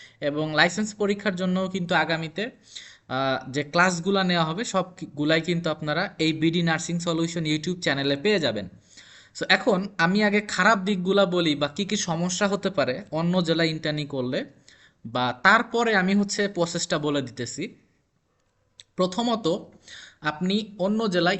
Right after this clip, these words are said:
আগে শুনবেন, তারপরে সিদ্ধান্ত নিবেন। প্রথমত, আপনি অন্য জেলায় ইন্টার্নি করতে গেলে আপনার কলেজ থেকে বা ইনস্টিটিউট থেকে একটা লিখিত নিতে হবে। এক নাম্বার পয়েন্ট, লিখিতটায় নিচে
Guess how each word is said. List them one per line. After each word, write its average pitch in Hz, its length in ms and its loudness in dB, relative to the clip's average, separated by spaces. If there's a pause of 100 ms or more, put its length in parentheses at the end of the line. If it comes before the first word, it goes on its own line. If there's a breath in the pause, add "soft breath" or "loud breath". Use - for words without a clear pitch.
আগে 175 220 2
শুনবেন, 208 400 -2
তারপরে 185 440 4
সিদ্ধান্ত 160 440 -2
নিবেন। 113 360 -2 (320 loud breath)
প্রথমত, 233 480 -2
আপনি 220 720 0
অন্য 196 360 4
জেলায় 165 340 4
ইন্টার্নি 185 420 2
করতে 175 320 -2
গেলে 147 420 0 (800 loud breath)
আপনার 190 340 0
কলেজ 185 440 2
থেকে 220 280 0
বা 202 140 2
ইনস্টিটিউট 175 540 0
থেকে 214 260 -2
একটা - 220 0
লিখিত 190 460 0
নিতে 180 320 2
হবে। 131 320 -2 (480 loud breath)
এক 190 200 2
নাম্বার 160 320 2
পয়েন্ট, 110 280 -4 (120)
লিখিতটায় 240 800 2
নিচে 202 460 0